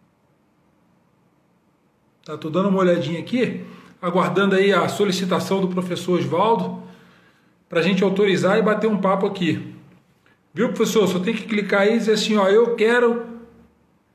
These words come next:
bater um papo com o Palmieri. Eu solicito entrar na live com ele."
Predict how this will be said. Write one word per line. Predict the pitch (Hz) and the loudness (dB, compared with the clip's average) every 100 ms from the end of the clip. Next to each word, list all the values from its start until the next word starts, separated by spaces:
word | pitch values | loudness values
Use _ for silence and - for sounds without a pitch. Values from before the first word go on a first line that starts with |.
| _ | _
bater | 160 175 220 | -2 0 0
um | 202 | 0
papo | 180 220 220 | 2 0 0
com | 196 | -2
o | |
Palmieri. | 185 214 202 202 190 143 165 | 0 0 2 4 4 2 2
Eu | 196 | 0
solicito | 185 214 196 - 220 233 226 | 2 0 0 -2 -2 0 2
entrar | 202 180 202 214 214 | 0 2 2 2 2
na | 196 | 2
live | 185 196 214 185 185 | 2 2 2 2 0
com | 202 202 | 2 4
ele." | 208 160 120 - | 4 4 0 -6